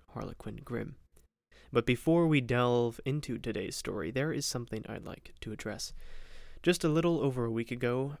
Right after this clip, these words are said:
prior to this recording, the Christchurch shooting occurred, and it is another tragedy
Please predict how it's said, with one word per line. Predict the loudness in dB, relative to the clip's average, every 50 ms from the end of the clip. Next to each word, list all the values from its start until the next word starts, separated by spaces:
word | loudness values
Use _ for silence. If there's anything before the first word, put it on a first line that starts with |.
| -12
prior | -10 -8 -6 -4 -4 -4 -6
to | -6 -6
this | -6 -6 -6 -8
recording, | -10 -10 -8 -8 -8 -8 -8 -8 -10 -12 -12 -12
the | -8 -6 -4 -4 -4 -4 -6 -6 -8 -12 -12
Christchurch | -8 -4 -4 -2 -2 -4 -8 -10 -10 -6 -4 -2 -2 -2 -4 -8 -12 -12 -14
shooting | -12 -8 -6 -4 -4 -2 -4 -4 -4
occurred, | -6 -10 -10 -10 -8 -8 -8 -8 -10 -14 -16 -20 -20 -20 -20 _ _
and | -14 -12 -12 -10
it | -6 -4 -2
is | -2 -2 0
another | 0 0 0 2 2 0 0
tragedy | 0 -2 -2 -4 -4 -4 -4 -4 -4 -4 -6